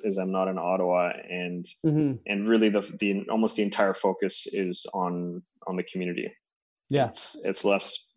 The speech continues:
Speaker 1: passing legislation and, and, and policy at the, at the national level.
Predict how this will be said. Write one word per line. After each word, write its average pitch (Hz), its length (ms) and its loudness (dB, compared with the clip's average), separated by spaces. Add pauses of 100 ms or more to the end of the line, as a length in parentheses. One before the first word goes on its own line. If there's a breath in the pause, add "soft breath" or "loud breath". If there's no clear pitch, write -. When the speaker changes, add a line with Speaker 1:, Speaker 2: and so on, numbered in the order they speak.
Speaker 1:
passing 95 360 0
legislation 90 680 0
and, 85 160 -6
and, 87 300 -6 (480 soft breath)
and 87 380 -4 (720)
policy 101 380 4
at 95 80 4
the, 101 140 0
at 95 120 2
the 92 80 2
national 90 520 2
level. 90 480 4